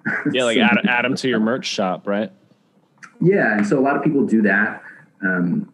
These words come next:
Speaker 1: and, uh, and, you know, that's a good way to go as well. But yeah, tap handles are, you know, they're very popular. Like, people, people wanna have 'em in man caves and gifts and, and all of that stuff.
Speaker 2: They're definitely, you know, like, collectibles, right? I mean,
Speaker 1: Yeah.
Speaker 2: you go back, you find those old, like,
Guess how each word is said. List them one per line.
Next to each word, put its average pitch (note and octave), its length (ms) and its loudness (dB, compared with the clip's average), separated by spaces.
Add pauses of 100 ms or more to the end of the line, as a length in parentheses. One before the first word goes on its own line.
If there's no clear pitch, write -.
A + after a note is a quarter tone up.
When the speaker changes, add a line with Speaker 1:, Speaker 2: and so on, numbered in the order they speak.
Speaker 1:
and, G2+ 140 2
uh, F#2 140 0 (300)
and, F2+ 300 -2 (320)
you G2 140 0
know, F2 80 -4
that's F#2 180 -4
a F#2+ 60 -2
good F2 180 -2
way F2+ 80 0
to F2 100 0
go F2+ 180 0
as F2 100 -4
well. F2+ 240 0
But F#2+ 260 -2
yeah, G2 180 0
tap - 260 -2
handles C3 300 2
are, F#2+ 360 2
you A2+ 60 0
know, G#2+ 100 -2
they're B2+ 100 2
very C#3 200 0
popular. - 600 -4
Like, - 220 -14
people, F#2+ 500 -2 (240)
people - 220 -6
wanna F#2+ 160 0
have G2 100 2
'em G#2 80 6
in F#2+ 80 2
man G#2+ 200 2
caves D#2+ 340 -2
and - 120 -14
gifts - 440 -4
and, - 280 -8 (500)
and D#2+ 120 -6
all E2+ 160 -4
of - 60 -10
that - 220 -8
stuff. - 340 -14 (300)
Speaker 2:
They're D3 80 -4
definitely, E3 520 0
you C#3 60 0
know, C3 160 0
like, B2+ 180 -2
collectibles, G2+ 720 -4
right? G2 240 -4
I G#2 40 -4
mean, G2 460 -2
Speaker 1:
Yeah. G#2 280 0
Speaker 2:
you G2+ 80 -14
go G#2 140 -4
back, G2+ 340 -2
you G#2 80 -4
find G#2+ 220 -2
those G2+ 180 -2
old, G#2 260 0
like, G2 320 -4